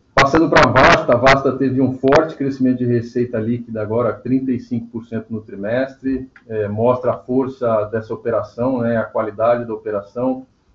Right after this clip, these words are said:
A gente, é, tá avançando de maneira forte pra atingir o um bilhão de reais de A C V, depois o Gil vai compe-, vai, vai comentar um pouco mais, mas ele,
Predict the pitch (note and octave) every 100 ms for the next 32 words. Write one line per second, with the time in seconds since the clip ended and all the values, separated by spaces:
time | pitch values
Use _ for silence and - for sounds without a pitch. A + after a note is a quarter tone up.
0 | _ _ - G#2+ A2+ A2+ - A#2 A2+ G#2
1 | - _ G#2+ G#2 G2+ - A2 A#2+ A2+ A#2
2 | B2 A#2 A#2 A2+ A2+ A#2 A#2 - A#2 B2+
3 | B2+ A#2 A2 A#2 - A2+ G#2 A#2 A#2 B2+
4 | B2+ A#2+ A#2+ A#2 A2+ G#2+ A2 A2 G#2+ G#2
5 | G#2+ G#2 A2+ G2+ A#2 C#3 B2+ A2+ A2+ A2
6 | G#2+ G#2 A2+ A2 G#2+ A2 G#2+ - _ -
7 | G#2+ G#2+ - _ G#2+ G#2+ A2 G#2+ - _
8 | _ _ _ - _ _ C3+ C#3 B2 B2
9 | B2 B2 A#2 G#2 A2+ B2+ B2+ G#2+ A2 A2+
10 | A2+ G#2+